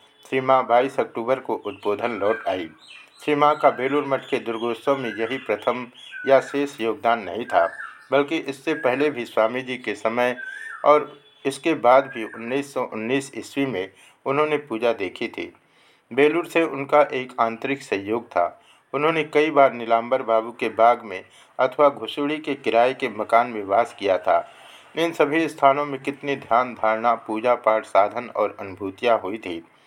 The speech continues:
श्री माँ ने बेलूर के उस जीवन की याद कर एक दिन कहा था, "आहा, बेलूर में भी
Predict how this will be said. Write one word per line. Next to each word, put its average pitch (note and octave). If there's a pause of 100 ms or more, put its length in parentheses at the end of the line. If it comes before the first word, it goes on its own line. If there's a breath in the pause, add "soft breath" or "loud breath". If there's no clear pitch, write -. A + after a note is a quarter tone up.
(600 soft breath)
श्री D3
माँ D#3
ने E3
बेलूर C#3+
के C#3
उस C#3
जीवन C3+
की A2+
याद B2
कर G#2+ (340 soft breath)
एक C#3+
दिन B2+
कहा A#2
था, F2
"आहा, G#2 (100)
बेलूर C3+
में C#3+
भी C3+